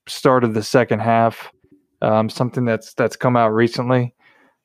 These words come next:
um, and that was, uh, the passing of William Marsh,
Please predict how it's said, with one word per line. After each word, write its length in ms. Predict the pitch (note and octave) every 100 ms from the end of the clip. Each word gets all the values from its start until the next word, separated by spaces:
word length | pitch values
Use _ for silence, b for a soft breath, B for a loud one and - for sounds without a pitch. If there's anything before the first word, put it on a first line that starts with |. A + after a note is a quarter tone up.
| _
um, 260 | - A2 A2
and 100 | A2+
that 200 | B2 B2+
was, 480 | A#2+ B2 A#2+ A2 B2
uh, 220 | A#2 A2
the 60 |
passing 440 | A2+ C3 B2+ - B2+
of 100 | A2
William 300 | B2+ C3 A2+
Marsh, 560 | A2 A2 A#2+ - -